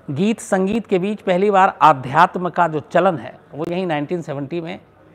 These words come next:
तब शुरू किया आचार्य रजनीश ने। <clears throat> अब ये सारी चीज़ें चल रही थी, उनके ज्ञान, उनकी राय धीरे धीरे मीडिया के ज़रिए लोगों तक पहुंच रही थी। अब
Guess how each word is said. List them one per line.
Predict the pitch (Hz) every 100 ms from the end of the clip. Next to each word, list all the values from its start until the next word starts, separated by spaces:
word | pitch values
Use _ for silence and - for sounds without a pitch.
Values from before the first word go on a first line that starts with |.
| _ 131 117 110 -
तब | 165
शुरू | - 151
किया | 139 147 143 - - - 131
आचार्य | 127 131 120
रजनीश | 113 113 98 -
ने। | - - _ _ _ _ _ _ _ _ _ _ _ _ _ _ _ _ _ _ _ _ _ _ - - _ -
<clears throat> | - 78 71 - _ - _ _ _
अब | 180 170
ये | 233
सारी | - 202 226
चीज़ें | 220 208
चल | 208 202
रही | 202
थी, | 190
उनके | 196 175 170
ज्ञान, | 170 175 180
उनकी | 170 165
राय | 165 170
धीरे | 151 156
धीरे | 160 160
मीडिया | 151 151 156 165
के | 156
ज़रिए | 151 147
लोगों | 139 147 160
तक | 156
पहुंच | - 147 139
रही | 139
थी। | 123 131 - _ _ _ _ _ _ _ _ _ _ - _ -
अब | 156 127